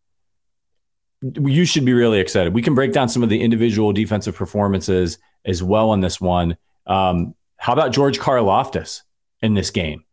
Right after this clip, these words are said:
Stepping up big, four tackles, one and a half sacks, tackle for a loss, hit the quarterback twice. The Chiefs hit Lawrence seven times in this game.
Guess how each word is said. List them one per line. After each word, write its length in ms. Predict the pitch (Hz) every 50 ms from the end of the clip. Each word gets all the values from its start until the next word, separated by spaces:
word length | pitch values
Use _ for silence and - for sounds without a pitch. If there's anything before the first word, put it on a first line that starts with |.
| _ _ _ _ _ _ _ _ _ _ -
Stepping 500 | - - - - 165 156 139 - 165 139
up 240 | 135 - 104 104
big, 360 | - 127 123 107 87 80 - - _ _ _ -
four 260 | - 147 151 151 147
tackles, 640 | - 147 131 123 120 110 98 85 - 92 - - - _ _ _ -
one 200 | 117 131 147 151
and 120 | 147 139
a 40 | 123
half 240 | 117 131 123 120 117
sacks, 440 | - - 135 120 104 92 87 - -
tackle 260 | - 120 117 113 117
for 140 | - 135 120
a 60 | 110
loss, 360 | 110 113 117 107 82 - -
hit 140 | - 165 160
the 60 | 160
quarterback 540 | - - 160 139 123 120 120 110 98 - -
twice. 360 | - - 135 117 95 - - - - - - - - -
The 80 | 139
Chiefs 360 | 123 - - 196 226 226 -
hit 160 | - - - -
Lawrence 520 | 123 123 127 143 170 185 190 - - - - _ _ _
seven 520 | - - - - - 170 156 160 190 180 165
times 460 | - - 139 135 139 139 139 113 107
in 100 | 95 87
this 160 | 78 - -
game. 280 | - 85 80 85 -